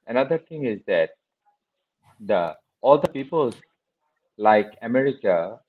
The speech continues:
only sixty percent people are eager to take the vaccine.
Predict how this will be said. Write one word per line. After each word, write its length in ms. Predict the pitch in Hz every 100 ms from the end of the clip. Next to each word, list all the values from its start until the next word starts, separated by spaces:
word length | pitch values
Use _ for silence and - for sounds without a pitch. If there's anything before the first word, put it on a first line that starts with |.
| _ _ _
only 200 | 117 127
sixty 280 | 131 _ -
percent 260 | 143 135 -
people 260 | 110 98 - -
are 400 | 95 90 85 - _ _ _ 113
eager 240 | 113 101
to 140 | 101 92
take 260 | 95 87
the 80 | 92 92
vaccine. 380 | 90 _ 87